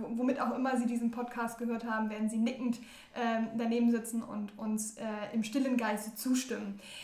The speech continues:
Jungs, es hat mir viel, viel Spaß gemacht mit euch. Ähm, vielleicht, äh, können wir uns jetzt schon mal verabreden für eine Zwischenbilanz. Hoffentlich dann nach einer fertig gespielten Hinrunde. Nennen wir das Ganze eigentlich Hinrunde?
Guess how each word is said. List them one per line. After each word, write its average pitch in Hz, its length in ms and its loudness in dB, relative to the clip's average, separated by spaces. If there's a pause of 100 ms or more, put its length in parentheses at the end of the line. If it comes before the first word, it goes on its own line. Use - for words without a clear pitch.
Jungs, 311 260 6
es 285 120 2
hat 311 160 4
mir 294 100 2
viel, 359 240 8
viel 381 160 6
Spaß 294 300 4
gemacht 233 260 2
mit 233 140 0
euch. 262 440 0
Ähm, 262 400 2
vielleicht, 302 600 6
äh, - 240 -4 (100)
können 320 200 0
wir 254 180 2
uns 247 160 2
jetzt 359 240 2
schon 370 80 0
mal - 80 6
verabreden 240 600 2
für 277 120 0
eine 254 140 0
Zwischenbilanz. 247 760 0 (400)
Hoffentlich 359 600 6
dann 285 180 6
nach 262 200 6
einer 233 200 2
fertig 294 420 2
gespielten 277 600 4
Hinrunde. 320 640 4
Nennen 214 240 2
wir 320 80 0
das 311 160 -2
Ganze 302 260 2
eigentlich 294 300 0
Hinrunde? 330 440 -2